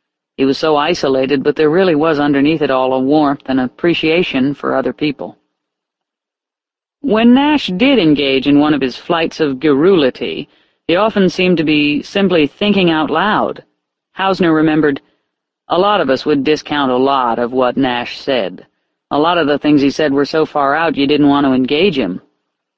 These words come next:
What was happening on Earth when the Martians took over and there was a period of violence, and why such and such?" You wouldn't know what he was talking about.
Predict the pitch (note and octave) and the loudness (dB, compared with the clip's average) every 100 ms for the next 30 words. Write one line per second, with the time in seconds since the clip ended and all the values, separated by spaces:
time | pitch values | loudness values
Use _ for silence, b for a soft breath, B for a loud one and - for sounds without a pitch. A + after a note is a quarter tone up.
0 | _ - F#3 A3+ A3+ G3 A#3 A3 G3 F#3 | _ -4 -2 2 0 0 -2 -2 0 2
1 | F#3 G3 G#3+ D#3 D3+ D#3 F#3 G3+ D#3 C#3+ | 2 2 0 2 2 2 2 0 2 2
2 | D#3+ D3+ D#3 D#3+ E3+ D#3 D3+ C#3 C3+ F3+ | 0 0 0 2 2 2 0 -2 0 2
3 | E3 C#3+ B2+ E3 G3 D#3 B2 - b b | 2 0 0 -2 0 -2 -2 -6 b b
4 | b D3+ D#3 F#3 F3 - F3 E3 D#3+ - | b 0 2 2 -2 -4 -4 0 0 0
5 | F3 - - _ _ _ _ _ _ _ | -4 -6 -12 _ _ _ _ _ _ _
6 | _ - F3 E3 C3+ C3 B2 C3+ C#3 B2 | _ -4 0 2 2 2 2 0 0 0
7 | A#2 - C3 A#2+ - A#2 A2+ A#2 A2+ | -4 -6 -4 -4 -6 -10 -8 -8 -8